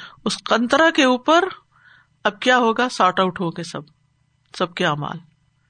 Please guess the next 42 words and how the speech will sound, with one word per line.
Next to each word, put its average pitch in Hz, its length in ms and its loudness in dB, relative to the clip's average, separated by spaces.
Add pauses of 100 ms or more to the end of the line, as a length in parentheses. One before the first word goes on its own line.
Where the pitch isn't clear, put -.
(440)
ظالم 196 460 2
کی 247 160 -2
نیکیاں 220 460 0
مظلوم 208 480 4
کو 202 120 2
دلوا 165 400 0
دی 156 80 -4
جائیں 147 240 -6 (100)
گی۔ - 220 -20 (800)
اور 190 100 2
یہ 202 120 4
ظالم 196 400 0
کون 240 280 0
ہے؟ 294 100 -6
جو 226 120 -4
دوسروں 185 320 -4
کا 180 200 -2
حق 180 140 -8
مارتے، 175 240 -2
چاہے 233 200 2
اولاد 202 500 4
ماں 254 240 2
باپ 262 260 2
کا 269 160 2
حق 262 160 -4
مارے 277 220 -4 (440)
یا 240 200 4
ماں 226 200 4
باپ 269 300 4
اولاد 277 300 4
کا 208 260 0
حق 196 140 -4
مارے، 170 300 -2 (420)
شوہر 285 360 4
بیوی 269 360 6
کا 320 160 4
مارے 311 260 4 (920)
یا 214 100 0
بیوی 294 320 6
شوہر 277 300 4
کا 233 160 0
مارے، 160 280 2